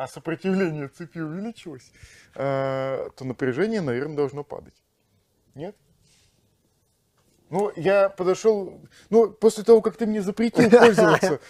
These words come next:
Speaker 1: этой формулой из глубин моей памяти, я начал решать, э, эту задачку как задачку по филологии.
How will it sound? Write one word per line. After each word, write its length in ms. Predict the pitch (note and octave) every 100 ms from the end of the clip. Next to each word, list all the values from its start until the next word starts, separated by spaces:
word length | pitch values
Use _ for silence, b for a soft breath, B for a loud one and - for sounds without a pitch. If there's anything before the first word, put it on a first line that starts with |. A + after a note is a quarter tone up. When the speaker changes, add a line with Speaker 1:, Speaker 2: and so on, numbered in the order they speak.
| B _
Speaker 1:
этой 220 | E3 F#3+
формулой 460 | - A3 G3+ F3+ F3
из 80 | D#3
глубин 340 | F#3+ F3+ G3
моей 160 | F#3+ G#3
памяти, 380 | C4 A#3 F#3+
я 120 | F3+ A3+
начал 300 | A3+ - F#3+
решать, 340 | F3+ G#3+ A3 - B B
э, 80 | D#3+
эту 440 | E3 E3 D#3+ D#3+
задачку 440 | E3 F#3 A3+ - D#3+
как 100 | C#3
задачку 360 | D#3+ F#3 -
по 80 | D#3+
филологии. 600 | D3 F3 E3+ B2+ G2+ _